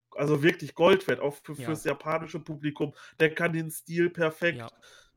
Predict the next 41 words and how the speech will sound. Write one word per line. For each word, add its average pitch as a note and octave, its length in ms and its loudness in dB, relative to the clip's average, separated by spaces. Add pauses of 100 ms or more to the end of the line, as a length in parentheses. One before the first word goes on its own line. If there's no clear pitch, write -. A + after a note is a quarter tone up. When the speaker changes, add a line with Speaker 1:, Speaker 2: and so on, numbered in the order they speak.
(120)
Speaker 1:
Ähm, D#3 240 -2
Shibata D#3+ 600 0
ist D3+ 180 0
sein D#3 180 -4
absolutes D3+ 600 -8
Idol. D#3 460 -2
Der D3+ 180 0
ist - 180 -10
noch D3 140 -2
sowas D#3+ 480 -4
von E3 360 -4
blutjung. D3+ 840 -4 (1040)
Also, E3 380 4
das F3+ 260 2
wäre F#3 280 4
traurig, G3 580 8
wenn F3 180 0
der E3+ 140 4
New F3 220 0
Japan E3+ 340 -4
in E3 80 -6
den D#3+ 160 -6
nächsten E3+ 400 -4
Jahren D#3 340 2
durch D3 160 -2
die C#3+ 100 -10
Lappen B2 360 -2
geht. A#2+ 240 -16 (1400)
Speaker 2:
Ich C3+ 120 -12
fand C#3 160 -12
das C3+ 160 -12
Match B2+ 220 -12
auch - 100 -12
völlig C#3 380 -14
fantastisch. C#3+ 520 -12
Vor - 160 -12
allem C3 140 -12
musst D3 220 -14
du - 20 -10
dir B2+ 60 -12
vorstellen, D3 560 -14